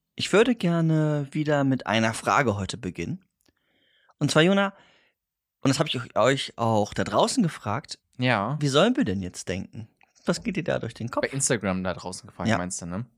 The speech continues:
Speaker 2: Wie sollen wir denken?
Speaker 1: Ja.
Speaker 2: Tatsächlich hatten wir ja lustigerweise in der letzten Episode
Speaker 1: Das passt sehr gut.
Speaker 2: Das passte wirklich ganz gut. Da haben wir uns
Speaker 1: Komisch.
Speaker 2: ja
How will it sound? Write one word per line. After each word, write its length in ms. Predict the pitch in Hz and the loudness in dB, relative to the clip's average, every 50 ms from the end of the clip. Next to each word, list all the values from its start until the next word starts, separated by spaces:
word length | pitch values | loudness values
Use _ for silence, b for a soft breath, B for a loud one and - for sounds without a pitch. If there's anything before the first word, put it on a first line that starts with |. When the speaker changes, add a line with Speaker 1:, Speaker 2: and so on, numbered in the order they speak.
| B B B B B B B B B B B - - | B B B B B B B B B B B -16 -12
Speaker 2:
Wie 280 | 123 120 165 214 269 | -4 -2 0 0 2
sollen 260 | 214 190 190 196 190 | 2 2 2 2 0
wir 80 | 160 151 | -2 -4
denken? 420 | - 147 175 185 - 123 156 190 - _ - - | -4 -6 -8 -8 -8 -10 -12 -12 -14 _ -12 -6
Speaker 1:
Ja. 160 | 160 170 - - _ _ _ _ _ _ _ _ b b b b b b b _ | -4 -4 -4 -6 _ _ _ _ _ _ _ _ b b b b b b b _
Speaker 2:
Tatsächlich 320 | - 110 104 143 185 185 180 | -6 -2 0 0 0 2 0
hatten 160 | 185 - 143 | -2 0 2
wir 80 | 127 120 | 2 4
ja 40 | 117 | 4
lustigerweise 580 | 123 180 - - - 151 131 123 131 143 139 | 2 0 -2 -2 -2 0 0 2 2 0 0
in 60 | 127 120 | 0 0
der 80 | 117 110 | 0 0
letzten 320 | 131 185 - - - 147 | 0 -2 -2 -4 -6 -8
Episode 760 | 113 117 - 127 117 107 110 101 101 104 113 127 165 208 240 - | -10 -10 -6 -6 -4 -2 0 0 0 0 0 0 0 0 -2 -4
Speaker 1:
Das 180 | - - - - | -6 -6 -6 -8
passt 240 | - 123 - - | -8 -8 -8 -4
sehr 140 | - 110 110 | -4 -4 -2
gut. 240 | 151 151 - - - _ _ _ _ | -2 -6 -8 -10 -14 _ _ _ _
Speaker 2:
Das 100 | - - | -20 -10
passte 420 | - - 120 - - 147 139 135 - _ - | -8 -6 -6 -4 -4 -6 -6 -6 -10 _ -10
wirklich 200 | - 156 143 - | -8 -8 -6 -4
ganz 160 | 110 104 - | -6 -6 -6
gut. 120 | - 107 | -8 -8
Da 60 | 113 107 | -6 -2
haben 100 | 131 143 | 0 2
wir 80 | 143 147 | 2 2
uns 80 | 139 | 2
Speaker 1:
Komisch. 140 | 156 131 - | 2 2 2
Speaker 2:
ja 360 | 135 127 123 123 120 117 - | 2 2 2 2 2 0 0